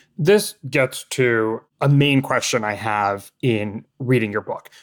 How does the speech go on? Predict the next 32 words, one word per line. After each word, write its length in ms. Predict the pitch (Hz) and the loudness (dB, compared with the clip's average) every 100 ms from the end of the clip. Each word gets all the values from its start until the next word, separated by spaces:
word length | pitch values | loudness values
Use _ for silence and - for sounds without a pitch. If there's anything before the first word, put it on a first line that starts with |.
| _ | _
So 200 | - 190 | 0 2
much 220 | 190 185 | 2 4
of 240 | 170 139 - | 4 4 -2
your 720 | 139 113 120 113 110 107 110 - | -8 0 2 4 2 0 -2 -6
history 600 | - 170 - 139 127 117 | 2 2 2 0 2 0
of 480 | 135 113 110 107 - | 0 2 0 -2 -10
conservatism 960 | - 139 135 214 202 160 139 127 127 117 - _ _ - | 0 0 2 2 2 2 2 2 2 0 -4 _ _ -4
and 180 | 123 110 | -4 -2
the 140 | 104 | -2
right 360 | 110 131 120 120 - | 0 2 2 2 2
is 160 | 151 | 0
told 320 | - 190 190 | 2 2 2
through 180 | - 156 | 2 0
the 100 | 135 | 2
perspectives 800 | - 135 - 139 120 123 117 110 - | 0 -2 -2 -2 -2 0 0 0 -2
of 460 | 123 113 110 - _ | 0 0 -2 -6 _
intellectual 580 | 165 151 139 120 - 127 | 2 4 4 2 0 -2
thinkers, 560 | 131 220 185 180 156 139 | 2 0 2 4 4 2
people 260 | 151 135 | -2 -2
who 60 | 120 | 2
are 100 | 120 | 2
writing 360 | 110 113 110 110 | 2 0 0 -2
in 120 | 110 | 0
magazines. 720 | 131 139 135 131 127 123 113 - - _ _ | 0 2 2 2 2 2 -2 -8 -20 _ _
Here 180 | - 180 | 2 4
at 80 | 170 | 4
five 160 | 165 143 | 2 0
thirty-eight, 360 | 139 127 120 | 2 2 2
we 100 | 117 | 0
think 180 | 110 113 | -4 -2
a 40 | 107 | 2
lot 280 | 117 120 | 4 4